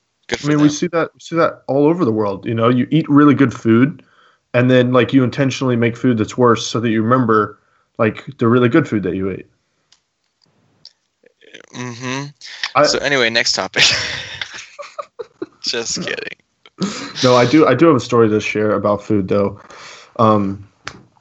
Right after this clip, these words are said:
Speaker 2: so last night, uh, I was thinking to myself, "Dang, I'm, my stomach is audibly growling, like, audibly growling." Um,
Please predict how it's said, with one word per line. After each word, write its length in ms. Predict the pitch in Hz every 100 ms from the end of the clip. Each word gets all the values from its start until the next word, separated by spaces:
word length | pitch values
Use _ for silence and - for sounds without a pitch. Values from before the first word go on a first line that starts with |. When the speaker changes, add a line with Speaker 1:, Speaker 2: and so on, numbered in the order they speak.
| _ _ -
Speaker 2:
so 200 | 139 131
last 320 | 123 123 -
night, 360 | 117 113 107 - -
uh, 220 | 104 101
I 100 | 101
was 160 | 110 104
thinking 240 | 113 107
to 40 | 104
myself, 380 | 104 - 101 98
"Dang, 420 | 139 139 104 - _ _ -
I'm, 440 | 110 120 104 95 _ _
my 160 | - 107
stomach 420 | - 123 120 101
is 220 | 101 92 -
audibly 400 | 107 107 92 95
growling, 460 | 95 95 92 - - - -
like, 120 | -
audibly 400 | - 107 - -
growling." 440 | - - - - 117 - _ - - - - -
Um, 640 | 110 107 104 98 98 101